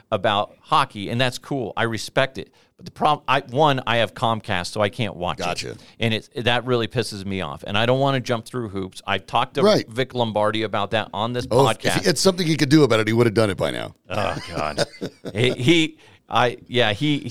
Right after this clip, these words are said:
Speaker 2: Speaking
Speaker 1: kind
Speaker 2: of consumer advocacy.
Speaker 1: he, he, he kinda argued with me a little bit on it, and we agreed to disagree at the end, and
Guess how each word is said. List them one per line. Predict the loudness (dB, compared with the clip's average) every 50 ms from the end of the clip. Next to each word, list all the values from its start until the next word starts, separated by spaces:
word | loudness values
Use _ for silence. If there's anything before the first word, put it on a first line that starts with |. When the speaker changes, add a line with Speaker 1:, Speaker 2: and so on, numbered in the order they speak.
| -4 -2
Speaker 2:
Speaking | 0 2 2 2 2 2 2
Speaker 1:
kind |
Speaker 2:
of | 2 2 2
consumer | 0 -2 -2 0 0 2 2 2 2 2
advocacy. | 2 2 0 0 -4 -6 -8 -10 -10 -12 -12 -6
Speaker 1:
he, | 0 2 4 4 4 2 0 -4 -6 -6
he, | -2 0 0 2 2 2 0 0 -4 -8 -12 -12 -4
he | -2 0 0 0
kinda | 0 -2 -2 0 0 0 0 2
argued | 2 4 2 2 0 -2 -4 -4 -4
with | -4 -4 -2
me | 0 0
a | 0 2
little | 0 0 0 0
bit | 0 0 0
on | -2 -4 -6 -4 -4
it, | -4 -4 -2
and | 0 0 0 0 -2 -6 -14 -20 -10
we | -6 -2 0 0 0
agreed | -2 -2 -4 -2 -2 -2 -2 -4
to | -4
disagree | -4 -2 -2 -4 -4 -6 -8 -8 -6 -4 -2 -2 0
at | -2 -2 -4
the | -6 -8
end, | -4 -4 -2 -2 -4 -4 -6 -4
and | -2 0 0 0 0 -2 -6